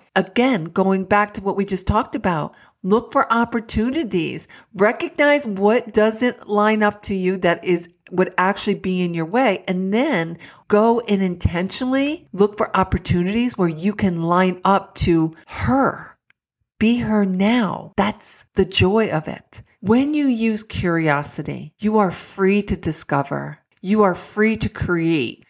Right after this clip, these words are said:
You're even free to ignite more of the woman that you already are on the inside at your soul level. Again, you would not have the desire inside you if it wasn't meant for you.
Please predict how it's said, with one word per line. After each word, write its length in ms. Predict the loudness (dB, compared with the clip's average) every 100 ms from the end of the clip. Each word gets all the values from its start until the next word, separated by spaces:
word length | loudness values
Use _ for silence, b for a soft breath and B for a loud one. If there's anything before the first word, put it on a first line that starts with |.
| -6
You're 260 | -2 -2 0
even 300 | 0 0 -2
free 460 | -8 -10 -2 -2
to 180 | 0 2
ignite 680 | 2 2 0 2 4 2 0
more 480 | 0 2 4 2 2
of 160 | -2 0
the 80 | 0
woman 540 | 2 2 2 0 0
that 160 | -4 -6
you 420 | -6 -4 -4 -4
already 600 | 0 2 4 2 2 -2 -2
are 300 | 2 2 2
on 160 | 0 0
the 220 | 0 -4 -2
inside 680 | -2 -2 -2 0 0 -2 -4
at 200 | -2 0
your 120 | 0
soul 680 | 0 0 2 4 2 0 -8 -4
level. 540 | 0 0 -2 -10 -14 B B B B B -20
Again, 640 | -6 0 2 2 -2 -12 _
you 220 | -8 -2 0
would 200 | 0 2
not 280 | 2 0
have 300 | 0 -2 -2
the 80 | -4
desire 920 | -2 -2 0 2 2 2 -2 -8 -14 _ _ _
inside 680 | 0 0 2 2 2 0 -2
you 340 | -2 -2 -2 -4 -2
if 160 | 0
it 200 | 0 0
wasn't 380 | 0 2 0 -2
meant 340 | 0 0 -2 -8
for 140 | -6
you. 360 | -6 -6 -10